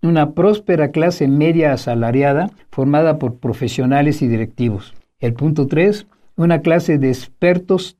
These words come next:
técnicos. Cuatro, una clase de nuevos trabajadores adinerados. Cinco, una clase trabajadora tradicional que envejece. Y seis, un precariado, caracterizado por niveles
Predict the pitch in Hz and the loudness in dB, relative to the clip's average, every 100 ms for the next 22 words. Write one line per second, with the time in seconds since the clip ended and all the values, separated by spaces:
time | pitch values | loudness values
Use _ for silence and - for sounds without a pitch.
0 | - 160 139 123 123 104 - - - 131 | -2 0 2 0 -4 -12 -12 -20 -10 0
1 | 147 165 208 226 - _ _ 175 185 180 | 0 0 -4 -4 -10 _ _ 0 0 2
2 | 175 180 156 139 151 165 160 143 131 117 | 2 2 2 2 2 2 0 0 -2 -2
3 | 127 123 151 151 139 117 110 110 110 104 | -2 0 0 0 -2 -2 -2 -2 -2 -2
4 | - - _ _ - 170 185 185 190 185 | -6 -18 _ _ -4 0 0 0 -2 -2
5 | 170 160 156 190 196 214 175 139 131 143 | -2 -2 0 -2 0 -2 -2 -2 -2 -2
6 | 139 165 160 143 127 123 123 135 180 175 | 0 0 0 0 -2 -2 -2 0 -2 -4
7 | - - 127 123 120 117 127 120 113 - | -16 -2 2 2 2 0 -2 -2 -8 -12
8 | - _ 143 139 170 175 185 - - - | -20 _ -2 -2 2 2 0 -4 -16 -2
9 | 180 196 - 160 139 139 135 139 143 139 | 0 0 0 0 0 0 2 4 4 2
10 | 120 - _ _ - 143 143 139 147 135 | 0 -6 _ _ -4 0 0 0 -2 0
11 | 165 180 180 151 139 135 156 160 160 | 2 0 0 0 0 2 2 0 -2